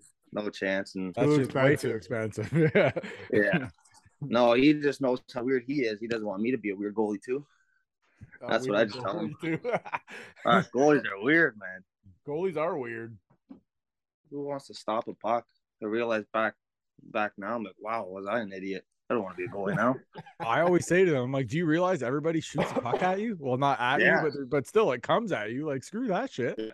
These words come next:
Speaker 1: <laughs> Looking
Speaker 2: Gotta
Speaker 1: for
Speaker 2: get in front of that.
Speaker 1: Tristan over there is like, "Yeah."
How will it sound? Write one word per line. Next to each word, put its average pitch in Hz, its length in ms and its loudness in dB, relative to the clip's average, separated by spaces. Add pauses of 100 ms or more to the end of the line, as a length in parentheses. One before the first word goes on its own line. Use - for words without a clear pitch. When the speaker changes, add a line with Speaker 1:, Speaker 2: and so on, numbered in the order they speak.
(880)
Speaker 1:
<laughs> - 0 -
Looking 180 800 2
Speaker 2:
Gotta - 0 -
Speaker 1:
for 147 220 2
Speaker 2:
get 165 160 0
in - 80 -14
front 302 200 -2
of 127 80 -6
that. 104 560 -10 (240)
Speaker 1:
Tristan 160 380 4
over 127 180 2
there 120 160 4
is 120 80 0
like, 107 260 -2
"Yeah." 107 440 2